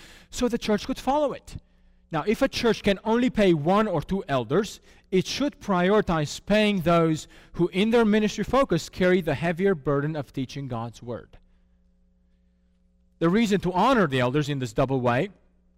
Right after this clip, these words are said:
is given in verse eighteen. For Scripture says, "Do not muzzle the ox while it's treading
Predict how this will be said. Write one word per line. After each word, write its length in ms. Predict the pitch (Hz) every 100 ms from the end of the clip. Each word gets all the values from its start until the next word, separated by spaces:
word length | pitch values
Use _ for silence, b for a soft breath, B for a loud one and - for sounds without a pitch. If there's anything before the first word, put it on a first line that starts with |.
| _ _ _ -
is 140 | 151 117
given 220 | 151 170
in 80 | 156
verse 220 | 131 160
eighteen. 380 | 156 226 190 - b b
For 140 | b 160
Scripture 360 | - 240 -
says, 360 | 165 135 170 147
"Do 120 | 147
not 320 | 160 170 -
muzzle 440 | 190 151 151 147 165
the 140 | 165
ox 360 | 135 151 180 165
while 200 | 151 143
it's 200 | 135 -
treading 560 | - 156 139 151 220